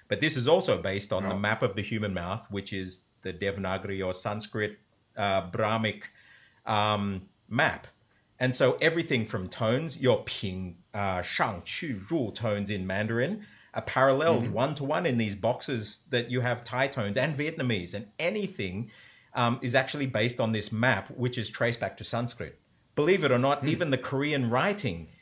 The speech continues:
Speaker 1: is based on this same format from Sanskrit. So having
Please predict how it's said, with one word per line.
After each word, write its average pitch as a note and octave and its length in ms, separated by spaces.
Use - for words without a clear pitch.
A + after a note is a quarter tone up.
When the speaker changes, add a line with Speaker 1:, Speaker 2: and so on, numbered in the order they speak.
Speaker 1:
is D3 160
based B2+ 420
on G#2+ 200
this G#2+ 120
same G2+ 340
format A#2+ 520
from G#2+ 180
Sanskrit. B2 540
So D3 480
having D#3 800